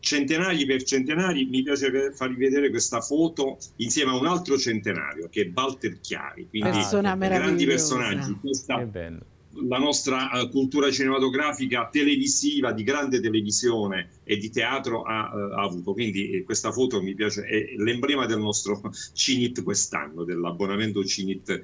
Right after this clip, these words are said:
Speaker 1: Cineforum Italiano che creiamo. Quindi due centenari illustri. Quindi viva Marcello, viva Massimo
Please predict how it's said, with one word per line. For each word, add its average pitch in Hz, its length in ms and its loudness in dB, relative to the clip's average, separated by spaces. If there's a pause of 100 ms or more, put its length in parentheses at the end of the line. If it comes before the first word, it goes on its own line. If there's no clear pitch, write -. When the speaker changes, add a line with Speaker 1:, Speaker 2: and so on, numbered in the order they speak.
(200)
Speaker 1:
Cineforum 101 500 0
Italiano 95 460 0
che 82 140 -6
creiamo. 73 400 -8
Quindi 92 380 -4
due 117 260 2
centenari 107 520 0
illustri. 90 440 -4
Quindi 92 320 0 (280)
viva 135 260 0
Marcello, 143 1000 -2
viva 101 460 -2
Massimo 90 680 -2